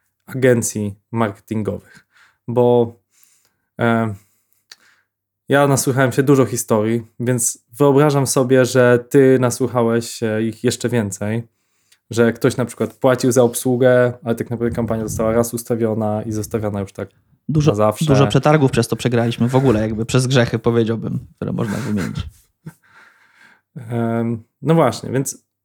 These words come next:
Speaker 1: jestem klientem, nie wiem, jestem średniej wielkości e-commerce'em, nie jakimś tam, nie wiem, C C C czy L P P, ale jestem, sprzedaję tam coś, tak, choćby jestem pora na pola i chciałbym znaleźć fajną agencję, która mnie pomoże zwiększyć sprzedaż w internecie.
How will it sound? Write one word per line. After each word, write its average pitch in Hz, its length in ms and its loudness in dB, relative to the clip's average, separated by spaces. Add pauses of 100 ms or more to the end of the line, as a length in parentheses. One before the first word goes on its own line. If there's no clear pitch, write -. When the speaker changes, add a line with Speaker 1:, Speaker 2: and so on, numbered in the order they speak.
(120)
Speaker 1:
jestem 180 320 4
klientem, 131 960 2 (180)
nie 110 140 -4
wiem, 113 120 -2
jestem 135 260 -2
średniej 127 320 -2
wielkości 123 400 0
e-commerce'em, 117 600 -2
nie 120 120 0
jakimś 107 340 -4
tam, 107 160 -6
nie 107 80 -4
wiem, 98 240 -8
C 120 180 -2
C 110 140 -4
C 110 420 0
czy - 140 -8
L 101 120 -8
P - 140 -12
P, 110 260 -2
ale 180 200 -2
jestem, 120 420 -6
sprzedaję 104 500 -4
tam - 120 -20 (320)
coś, - 400 -16
tak, - 260 -12
choćby 107 220 -4
jestem - 260 -14
pora 104 240 -4
na 101 100 -10
pola - 340 -12
i 120 80 -6
chciałbym 156 480 0
znaleźć 127 540 -4 (380)
fajną 147 280 2
agencję, 127 560 2
która 110 300 -6
mnie 107 540 -8 (100)
pomoże 135 540 4
zwiększyć 110 440 -6
sprzedaż 101 500 -8
w - 140 -20
internecie. 101 520 -16